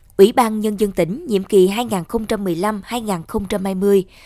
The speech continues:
đã tính đến phương án kêu gọi đầu tư nhà máy xử lý rác thải tập trung với công suất lớn đặt tại Cái Bè, Tân Phước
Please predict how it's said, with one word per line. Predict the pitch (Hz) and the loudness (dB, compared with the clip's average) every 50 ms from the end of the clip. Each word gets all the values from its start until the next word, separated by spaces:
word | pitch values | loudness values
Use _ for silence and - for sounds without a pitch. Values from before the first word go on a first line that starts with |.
| - - - _ | -20 -20 -18 _
đã | - 190 190 | 0 0 2
tính | - 233 233 233 | 4 2 2 2
đến | 214 214 262 330 | 0 0 0 -4
phương | - - 233 208 202 | -2 0 0 0 0
án | 185 180 233 311 - | -4 -4 -4 -8 0
kêu | - 240 208 202 | 2 2 2 2
gọi | - 180 165 165 | 2 -2 -2 -2
đầu | 170 196 185 170 | 0 0 0 0
tư | 175 - 240 240 233 | 0 -2 -2 -2 -2
nhà | 214 202 190 170 | -2 -4 -4 -4
máy | 156 165 185 220 302 320 | -4 -6 -6 -6 -6 -4
xử | - 202 165 | -2 -2 0
lý | 175 202 233 | 0 -2 -2
rác | - 330 349 - - | -4 -6 -8 -8 -8
thải | 214 170 170 - - | -8 -6 -6 -4 -4
tập | - 208 - - | -4 -4 -4 2
trung | - 226 214 202 185 - - - - - - - | 2 4 4 4 0 -8 -16 -20 -20 -20 -20 -2
với | - 254 - | 0 0 2
công | - 220 175 | 2 -2 -2
suất | 180 - 302 311 - 220 | -2 -6 -8 -6 -4 -2
lớn | 202 196 208 254 330 - | 0 0 0 -2 -8 -6
đặt | - - 190 - _ | -4 -4 -4 -4 _
tại | - 180 175 | -4 -2 -2
Cái | 175 - 285 339 - - | -4 -4 -6 -6 -2 0
Bè, | 202 185 180 175 170 - _ _ - - - - | 0 2 2 0 -2 -6 _ _ -20 -20 0 0
Tân | 277 277 269 | 0 0 0
Phước | - - - 302 381 - | -6 -4 -2 -2 -2 -2